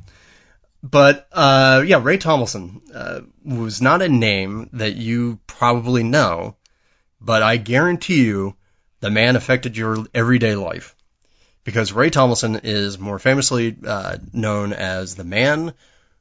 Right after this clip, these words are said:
who created the at symbol for email, or who decided that the at symbol was gonna be what we used for email. So, podcast at experimentalbrew dot com is entirely due to Ray Tomlinson. Uh, Ray,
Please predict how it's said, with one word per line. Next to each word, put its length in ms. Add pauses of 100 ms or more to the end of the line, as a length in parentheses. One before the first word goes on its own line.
who 160
created 500
the 180
at 220
symbol 380
for 180
email, 400 (380)
or 120
who 120
decided 360
that 100
the 100
at 120
symbol 280
was 160
gonna 160
be 80
what 120
we 80
used 220
for 100
email. 320 (360)
So, 340 (240)
podcast 560 (380)
at 320 (340)
experimentalbrew 720
dot 200
com 380 (680)
is 340 (400)
entirely 640
due 260
to 60
Ray 200
Tomlinson. 480 (680)
Uh, 520
Ray, 640